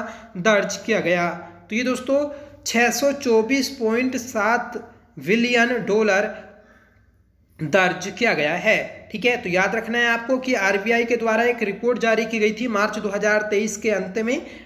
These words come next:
ठीक है, जिसमें भारत पर जो विदेशी ऋण है तो वह दोस्तों छः सौ चौबीस पॉइंट सात बिलियन डॉलर दर्ज किया गया।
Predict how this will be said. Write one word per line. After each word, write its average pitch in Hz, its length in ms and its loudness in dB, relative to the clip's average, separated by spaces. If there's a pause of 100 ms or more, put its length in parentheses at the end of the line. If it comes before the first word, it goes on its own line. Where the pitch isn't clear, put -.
(120)
ठीक 269 140 2
है, - 380 0
जिसमें 240 680 -2
भारत 240 460 0
पर 240 160 4
जो 233 140 -2
विदेशी 220 500 0
ऋण 247 160 -2
है 247 160 -2
तो 247 120 -4
वह 226 160 0
दोस्तों 226 480 0 (280)
छः 240 200 0
सौ 277 200 0
चौबीस 240 440 0
पॉइंट 226 360 2
सात 226 440 0
बिलियन 196 440 0
डॉलर 180 320 2
दर्ज 180 400 -2
किया 175 220 -2
गया। 151 260 -2